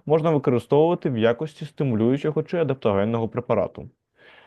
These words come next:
Екстракт суміші кедра атлантського, ліванського та сосни гімалайської в концентрації один до сіми в березні у порівнянні з контролем стимулював ріст корінців насіння пшениці сорту Лузанівська на тридцять два і сім відсотків,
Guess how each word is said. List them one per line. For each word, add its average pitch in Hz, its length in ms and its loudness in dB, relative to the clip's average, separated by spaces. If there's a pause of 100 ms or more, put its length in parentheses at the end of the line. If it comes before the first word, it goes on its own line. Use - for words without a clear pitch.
(220)
Екстракт 165 380 -2
суміші 147 320 0
кедра 117 260 2
атлантського, 110 720 0
ліванського 107 560 -2
та 104 100 -6
сосни 107 180 -8
гімалайської 98 680 0
в 131 60 -12
концентрації 117 720 -2
один 120 360 0
до 95 120 -2
сіми 104 300 -4
в 87 40 -8
березні 101 600 0
у 131 60 -6
порівнянні 117 400 -2
з - 60 -12
контролем 107 520 -2
стимулював 117 480 -2
ріст 110 180 -2
корінців 101 520 -4
насіння 98 420 -2
пшениці 98 460 -4
сорту 95 280 -2
Лузанівська 98 640 -2 (400)
на 139 80 -2
тридцять - 300 2
два 120 200 4
і 123 60 4
сім 120 280 -4
відсотків, 107 520 -2